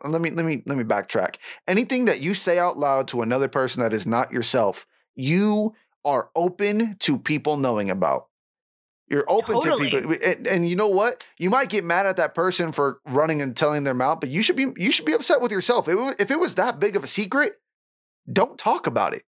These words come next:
Speaker 1: In, in
Speaker 2: That
Speaker 1: my
Speaker 2: is
Speaker 1: opinion.
Speaker 2: so true.
Speaker 1: But here's the thing, though. There are some things where it's like, "Well, that's intimate." If it's intimate, it's not about you. It's about the both of you. For example,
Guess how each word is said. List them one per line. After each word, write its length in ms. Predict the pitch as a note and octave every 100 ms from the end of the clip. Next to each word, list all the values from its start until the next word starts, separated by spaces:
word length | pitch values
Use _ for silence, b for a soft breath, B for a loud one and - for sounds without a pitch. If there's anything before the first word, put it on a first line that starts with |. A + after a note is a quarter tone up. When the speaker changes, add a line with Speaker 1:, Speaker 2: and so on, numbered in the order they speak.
| _ -
Speaker 1:
In, 140 | G3+
in 60 | G3
Speaker 2:
That 100 | G#3
Speaker 1:
my 140 | G#3+ A3+
Speaker 2:
is 160 | -
Speaker 1:
opinion. 160 | C#3 G#3+
Speaker 2:
so 240 | G#3 F#3
true. 520 | F#3 F3+ D#3+ C#3 B2+ D3
Speaker 1:
But 120 | G#3+
here's 140 | A3 C4+
the 40 |
thing, 200 | A#3+ F#3+
though. 160 | B2+ F#2+
There 160 | G3+ B3+
are 60 |
some 200 | A#3+ B3
things 180 | A#3 A3+
where 120 | G3
it's 100 | F#3
like, 140 | E3+ C#3+
"Well, 100 | E3+
that's 260 | E3 D#3+ -
intimate." 480 | G3+ G3 C3 G2+ - B B
If 160 | D#3+ E3+
it's 140 | E3+
intimate, 460 | A3 C4 A#3 F#3 E3
it's 200 | E3 E3+
not 200 | E3+ G3
about 280 | F3+ E3+ D#3+
you. 180 | G3 F#3+
It's 140 | D3+
about 240 | C#3 C#3+ C#3
the 80 |
both 260 | A#2+ F3 F3
of 100 | A#2+
you. 160 | A2+ F#2
For 220 | D#3 D#3
example, 560 | C3+ E3 E3+ G#2+ -